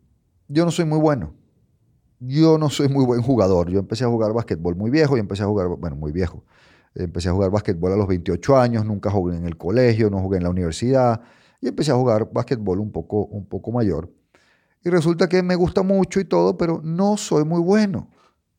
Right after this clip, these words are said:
Esa es la realidad. Yo no soy un buen jugador. Y de paso que es una característica importante del liderazgo, que es conocer tus fortalezas y debilidades. Entonces no soy muy buen jugador. Yo les diría que yo estoy entre los tres peores jugadores del equipo donde estoy.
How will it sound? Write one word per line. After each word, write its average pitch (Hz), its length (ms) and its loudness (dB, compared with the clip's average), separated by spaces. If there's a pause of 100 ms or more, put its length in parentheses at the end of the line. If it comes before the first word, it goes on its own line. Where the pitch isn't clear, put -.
(140)
Esa 143 220 -2
es 180 40 0
la 190 100 4
realidad. 180 360 4
Yo 117 240 2
no 131 100 -4
soy 123 200 -2
un 131 120 0
buen 98 140 -2
jugador. 151 500 2 (140)
Y 131 80 0
de 123 100 4
paso 117 240 -2
que 127 80 -2
es 127 80 -4
una 151 160 -2
característica 113 540 -2
importante 117 500 -4
del 127 80 0
liderazgo, 147 440 0
que 104 60 -6
es 101 60 -10
conocer 110 380 -6
tus 113 140 -6
fortalezas 104 500 -4
y 117 40 0
debilidades. 87 560 -2 (1200)
Entonces 190 260 2
no 202 80 2
soy 208 140 4
muy 202 120 4
buen 156 200 4
jugador. 123 380 4
Yo 127 100 2
les 160 120 4
diría 135 220 6
que 135 100 -4
yo 123 80 4
estoy 127 180 0
entre 135 200 0
los 98 200 0 (1200)
tres 147 300 6
peores 131 320 4
jugadores 117 440 6
del 117 120 4
equipo 95 340 -2
donde 90 180 -2
estoy. - 280 -12